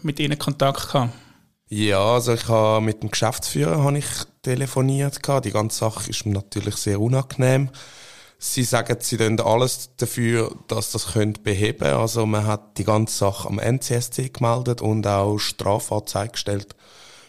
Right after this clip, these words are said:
Speaker 2: bei der Kantonspolizei Bern. Die Analyse von diesen Daten, die letzte Woche hochgeladen worden sind, die läuft noch. Und das wird sich dann erst zeigen, wenn man dort weiter ist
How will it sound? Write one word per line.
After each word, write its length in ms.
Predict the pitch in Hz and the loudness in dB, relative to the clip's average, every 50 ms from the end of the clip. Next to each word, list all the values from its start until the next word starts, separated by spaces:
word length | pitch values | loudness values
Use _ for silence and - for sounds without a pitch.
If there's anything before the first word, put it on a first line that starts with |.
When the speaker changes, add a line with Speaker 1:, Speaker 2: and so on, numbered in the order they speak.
| _ - | _ -4
Speaker 2:
bei 100 | - 113 | -2 0
der 100 | 104 104 | 0 0
Kantonspolizei 1120 | - - 107 98 98 - 110 104 101 107 104 - - - 104 101 104 104 - - 101 98 98 | 0 0 0 0 0 2 2 2 2 2 0 -2 -2 0 0 0 0 -2 -2 -2 0 0 0
Bern. 800 | 98 - 101 101 110 120 127 139 139 135 135 135 - - - - - | 2 2 2 4 4 4 4 2 0 0 -2 -2 -4 -6 -8 -8 -6
Die 160 | - 110 107 | -2 -2 0
Analyse 760 | 107 104 107 104 107 107 107 107 123 139 143 143 - 127 113 | 0 0 0 2 2 0 0 -2 -2 -2 -2 0 0 0 0
von 160 | - - 113 | 0 -2 -2
diesen 240 | - 107 104 107 104 | 0 0 0 0 2
Daten, 500 | - 101 104 117 123 135 - - 117 107 | 2 2 4 4 2 0 -2 -2 -2 0
die 100 | 110 110 | 2 2
letzte 320 | 110 107 104 - - - | 0 0 0 -2 -2 0
Woche 500 | 113 120 - - - 117 104 104 104 - - - | 0 0 0 0 0 0 0 0 0 -4 -6 -2
hochgeladen 580 | 117 117 127 120 - - 113 107 113 - 117 110 | 0 0 0 0 0 0 0 0 0 0 0 2
worden 320 | 113 113 113 113 117 120 | 4 4 4 2 0 -2
sind, 400 | 110 - - 101 104 104 - - | -2 -2 -2 -4 -4 -4 -6 -4
die 80 | 107 101 | -4 -2
läuft 460 | 98 98 101 107 117 143 - - - | 0 2 2 2 0 -2 -4 -6 -2
noch. 240 | - 131 135 139 - - - - - - - - - - - - - _ - | 0 0 0 0 -4 -12 -20 -20 -20 -20 -20 -20 -20 -20 -20 -20 -20 _ -2
Und 360 | - 113 104 107 110 107 107 | 2 4 4 6 4 4 2
das 140 | 107 - - | 0 0 0
wird 120 | 107 104 | -2 -2
sich 120 | - - - | -4 -4 -2
dann 140 | - 101 95 | 0 0 2
erst 240 | 101 117 - - | 2 0 0 -2
zeigen, 400 | - 98 95 104 117 123 - 110 | 0 0 2 2 2 2 0 0
wenn 100 | 107 104 | 0 0
man 80 | 104 107 | 0 2
dort 320 | 107 104 107 - - - | 2 2 0 0 -2 -2
weiter 300 | 104 110 - - - 113 | -2 -2 -2 -4 -4 -2
ist 260 | 110 110 - - - | -2 0 -2 -2 -6